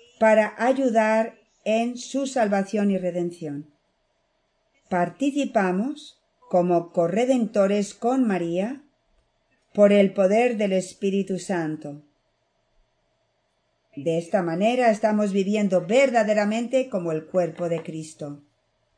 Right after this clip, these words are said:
La expiación es un acto de amor,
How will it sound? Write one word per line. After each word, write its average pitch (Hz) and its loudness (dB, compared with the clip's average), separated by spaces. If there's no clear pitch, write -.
La 208 2
expiación 254 0
es 240 -4
un 226 0
acto 233 -2
de 214 0
amor, 185 -2